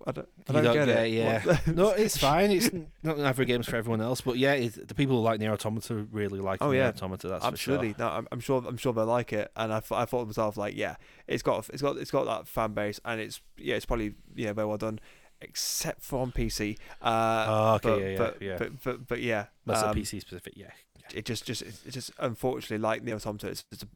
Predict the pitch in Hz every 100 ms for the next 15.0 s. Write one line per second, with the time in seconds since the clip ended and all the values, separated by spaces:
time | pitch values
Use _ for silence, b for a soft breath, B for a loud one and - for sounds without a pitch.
0 | - 123 110 104 101 104 107 107 110 -
1 | - 82 - - - 160 - - - 117
2 | 113 104 95 87 107 101 101 92 95 -
3 | - 117 104 - - 110 104 87 110 -
4 | - 113 107 - 113 107 113 107 - 104
5 | 107 107 107 98 107 104 101 101 98 -
6 | - 107 101 165 139 117 107 110 113 110
7 | 110 - 110 101 120 139 143 110 98 -
8 | 98 98 - - 104 95 98 95 - 107
9 | 104 98 104 B B 139 120 123 107 104
10 | 104 - - - 262 247 - _ _ 120
11 | 98 - - _ _ 113 107 107 104 104
12 | 123 - 73 50 - - - - - -
13 | 120 - B B B B B B B B
14 | B B - 214 147 - - - - 113